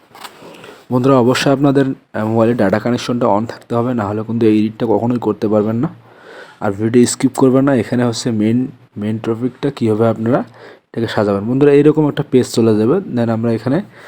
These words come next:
ইমেইল দিয়ে log in করে নেব। log in করা খুবই সহজ। আপনার ইমেইল চাবে, ইমেইলে ক্লিক করে দেবেন, then log in হয়ে যাবে।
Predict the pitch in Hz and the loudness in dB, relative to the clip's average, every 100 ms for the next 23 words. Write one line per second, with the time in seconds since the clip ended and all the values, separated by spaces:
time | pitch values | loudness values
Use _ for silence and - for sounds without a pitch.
0 | - _ - 131 131 123 143 131 117 120 | -20 _ -2 2 4 6 6 6 4 2
1 | 117 117 107 110 185 131 113 117 120 - | 2 2 2 2 4 4 2 0 -2 0
2 | 117 110 113 147 131 117 110 113 117 110 | -2 0 2 2 2 0 -2 0 0 0
3 | 123 160 117 117 117 117 117 117 117 151 | 0 2 2 0 -2 -2 -6 -4 -2 0
4 | 143 107 107 107 - 117 113 107 107 - | -2 -2 -2 -2 -2 0 2 0 -2 -4